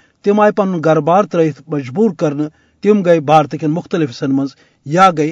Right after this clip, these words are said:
نٮ۪بر۔ صرف اوٕ باپتھ کہِ بھارتی حکوٗمت دِیہِ دُنیاہس تاثر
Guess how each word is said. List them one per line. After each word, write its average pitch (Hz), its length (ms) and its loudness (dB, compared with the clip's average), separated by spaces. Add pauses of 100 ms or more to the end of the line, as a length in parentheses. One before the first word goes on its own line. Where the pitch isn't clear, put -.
(120)
نٮ۪بر۔ 151 340 -4 (680)
صرف 208 240 4
اوٕ 226 200 6
باپتھ 202 360 4
کہِ 165 120 -2
بھارتی 156 320 2
حکوٗمت 160 420 0
دِیہِ 151 160 0
دُنیاہس 151 380 -2
تاثر 156 360 0